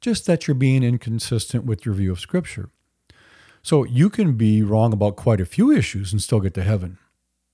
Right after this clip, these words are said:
but you cannot be wrong about the gospel message, which is that our salvation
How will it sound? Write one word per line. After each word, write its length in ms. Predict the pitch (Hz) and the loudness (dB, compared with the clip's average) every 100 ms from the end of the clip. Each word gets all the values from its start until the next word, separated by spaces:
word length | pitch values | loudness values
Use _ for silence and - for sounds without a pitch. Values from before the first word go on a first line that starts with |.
| _ _ _ | _ _ _
but 220 | 92 - | -6 -6
you 80 | 95 _ | -10 _
cannot 440 | - 214 180 80 - _ _ _ - | -4 -2 -2 -4 -10 _ _ _ -2
be 80 | 117 | 0
wrong 320 | 110 107 107 | 2 2 2
about 220 | 101 98 | 0 -2
the 80 | 101 | -6
gospel 680 | 90 135 131 - - 92 98 _ _ _ | -4 -2 -2 -6 -8 -8 -8 _ _ _
message, 520 | 113 107 98 113 117 - _ _ _ _ _ _ _ | 0 0 0 -6 -14 -20 _ _ _ _ _ _ _
which 220 | - 123 131 | 0 2 2
is 320 | 113 104 - - | 2 0 -4 -6
that 280 | 107 104 110 | -2 0 0
our 120 | 107 | -2
salvation 840 | - 113 104 127 180 - 92 92 | 0 0 2 2 2 -2 -8 -10